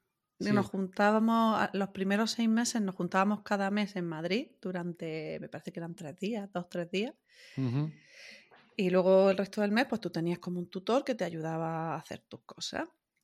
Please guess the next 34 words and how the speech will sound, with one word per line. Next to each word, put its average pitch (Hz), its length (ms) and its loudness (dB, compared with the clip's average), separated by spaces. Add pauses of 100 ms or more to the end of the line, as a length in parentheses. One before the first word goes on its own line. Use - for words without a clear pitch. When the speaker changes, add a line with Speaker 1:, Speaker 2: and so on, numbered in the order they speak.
Speaker 1:
Y 180 120 -2
te 170 120 -6
iban 160 180 2
dando 175 240 2
como 208 200 2
unas 170 240 -4
pautas 165 400 -2
de 214 120 0
lo 160 120 -4
que - 80 -4
teníamos 165 260 -4
que 175 100 -6
ir 175 60 -6
creando, 233 880 2
cómo, 214 720 2
tal. 180 520 0
Y - 140 -6
luego 170 260 0
los 180 180 2
otros 190 220 -4
seis 214 140 -2
meses 226 280 0
tenías 170 240 -8
como 175 220 -2
el 175 80 -2
soporte, 240 460 -2
pero 233 140 0
ya 180 120 2
no 170 100 -4
nos 156 220 -6
reuníamos. 156 560 -10 (920)
Speaker 2:
Mm. 123 160 -2 (680)
Speaker 1:
Y, 170 400 0
mm, - 580 -8